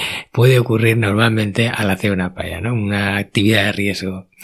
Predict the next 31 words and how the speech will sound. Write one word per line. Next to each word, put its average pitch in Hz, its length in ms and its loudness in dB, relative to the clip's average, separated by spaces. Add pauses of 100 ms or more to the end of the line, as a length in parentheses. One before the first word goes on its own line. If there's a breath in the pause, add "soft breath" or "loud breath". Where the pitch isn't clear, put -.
(200 loud breath)
Y 120 60 0
los 113 120 2
japoneses 92 380 -4
me 90 100 -2
dijeron, 85 320 -4
"Oh, 120 880 2
naruhodo, 117 840 4
ah, 113 100 -2
so 110 280 0
desu - 200 -6
ka". 113 160 -4 (480 loud breath)
Como 113 160 2
diciendo, 98 300 2
"Ah, 120 140 6
ya 113 160 4
entiendo". 117 760 0
<laughs> - 320 -6 (1120 loud breath)
Y 135 160 4
yo 160 180 8 (440)
seguí 143 460 4
como 139 240 4
si 123 100 2
nada, 120 200 4
o - 20 2
sea, 113 120 2
como 117 220 0
si 120 140 -4
no 160 360 4 (400 loud breath)
hubiera 135 440 0
pasado 127 440 -2
eso. 175 380 -2